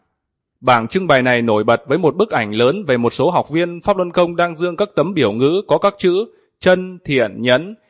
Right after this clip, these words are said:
khi họ thỉnh nguyện tại quảng trường Thiên An Môn ở Bắc Kinh. Một cảnh sát Trung Quốc đã giằng những tấm biểu ngữ này khỏi các học viên và vò nát chúng trong tay.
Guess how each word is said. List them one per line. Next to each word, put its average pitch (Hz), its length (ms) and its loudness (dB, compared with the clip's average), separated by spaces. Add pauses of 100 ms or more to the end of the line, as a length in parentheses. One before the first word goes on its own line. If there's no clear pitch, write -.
(180)
khi 180 180 -4
họ 151 180 2
thỉnh 110 240 -4
nguyện 120 300 0
tại 127 160 0
quảng 107 240 -2
trường 110 300 -2
Thiên 165 180 -4
An 165 120 -2
Môn 165 200 0
ở 110 160 0
Bắc 180 160 -2
Kinh. 165 360 -4 (560)
Một 143 180 0
cảnh 120 160 0
sát 220 260 0
Trung 180 180 0
Quốc 220 220 2
đã 202 100 0
giằng 135 300 0
những 156 180 -2
tấm 165 200 0
biểu 127 160 2
ngữ 151 200 0
này 127 200 0
khỏi 110 280 0
các 196 120 -2
học 160 180 0
viên 170 320 -2 (300)
và 127 240 4
vò 127 200 4
nát 190 240 0
chúng 151 160 0
trong 180 180 -2
tay. 165 400 0